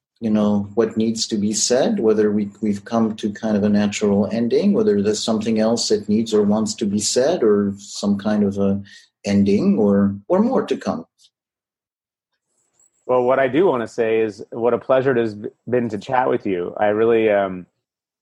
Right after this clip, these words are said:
Speaker 2: I appreciate the, uh, uh, your, your ability to listen and respond and give feedback. It's very focusing. <laughs>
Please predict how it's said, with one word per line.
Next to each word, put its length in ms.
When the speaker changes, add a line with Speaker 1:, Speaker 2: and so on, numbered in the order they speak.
Speaker 2:
I 80
appreciate 920
the, 580
uh, 520
uh, 540
your, 420
your 240
ability 380
to 140
listen 640
and 340
respond 760
and 440
give 200
feedback. 560
It's 260
very 340
focusing. 720
<laughs> 40